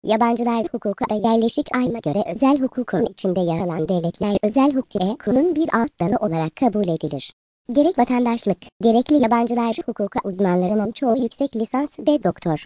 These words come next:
eğitimlerini hukuk fakültelerinin özel hukuk bölümlerinde yaşmışlardır. Yirmi dokuzuncu sekiz yüz kırk bir, Logos. Ciddi bir tıl tekun bir. Tataba, Ö, Hayat İzmir Butta. İkinci baskı. Yüz bir, R H Şuhkol E I Günseli Attek Tozkuraget.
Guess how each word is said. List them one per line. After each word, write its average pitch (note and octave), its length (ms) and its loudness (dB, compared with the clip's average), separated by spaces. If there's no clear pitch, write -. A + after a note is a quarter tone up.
eğitimlerini C#4 640 2
hukuk D4 280 -4
fakültelerinin G#3 760 0
özel C4+ 300 2
hukuk B3+ 360 -4
bölümlerinde F3+ 520 2
yaşmışlardır. G3 880 -2
Yirmi D4 320 4
dokuzuncu A3+ 420 -2
sekiz A#3+ 360 -2
yüz A#3+ 140 -2
kırk - 260 -2
bir, D3 280 -4
Logos. B3 480 -2
Ciddi B3+ 380 0
bir A3+ 120 0
tıl G3 260 -4
tekun B3+ 420 -2
bir. - 280 -8
Tataba, F3 500 0
Ö, G#3+ 280 4
Hayat A#3+ 360 -2
İzmir F#3+ 420 0
Butta. - 260 -6
İkinci B3+ 360 2
baskı. D#3+ 360 -6
Yüz G#3+ 240 0
bir, G#3+ 300 2
R D4 260 0
H - 60 -4
Şuhkol D4+ 440 2
E G3 280 0
I G#3 80 0
Günseli A3 440 2
Attek B3+ 400 -2
Tozkuraget. A3 680 -2